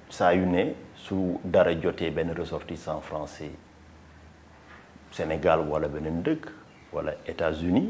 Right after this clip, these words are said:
ñoom tout de suite duñu xaar sax que dëkk ba affaire bi amee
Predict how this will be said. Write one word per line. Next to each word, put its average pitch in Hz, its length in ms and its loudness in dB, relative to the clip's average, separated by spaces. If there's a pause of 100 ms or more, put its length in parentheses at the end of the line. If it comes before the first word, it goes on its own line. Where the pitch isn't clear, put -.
(120)
ñoom 139 380 6 (220)
tout 220 80 6
de - 40 4
suite 208 280 0
duñu 165 180 8
xaar 139 260 8
sax 139 200 4 (200)
que - 100 2
dëkk 170 440 10
ba 147 100 12 (920)
affaire 117 300 12
bi 107 120 10
amee 90 420 6